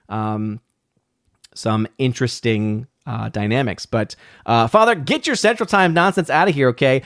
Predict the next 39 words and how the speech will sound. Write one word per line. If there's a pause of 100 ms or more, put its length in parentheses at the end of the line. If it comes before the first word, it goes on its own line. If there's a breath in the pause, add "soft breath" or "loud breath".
(120)
We're
Eastern
here,
baby. (160 soft breath)
We're
Eastern
here,
baby. (140)
So
no,
it's
seven
thirty
to
nine (160 loud breath)
Eastern
Time. (800)
All
right? (1120)
Father's
also
going
to
the
mall. (180)
I'm
obviously
not
gonna
be
able
to
go
to
that
because,
you
know, (320)
family.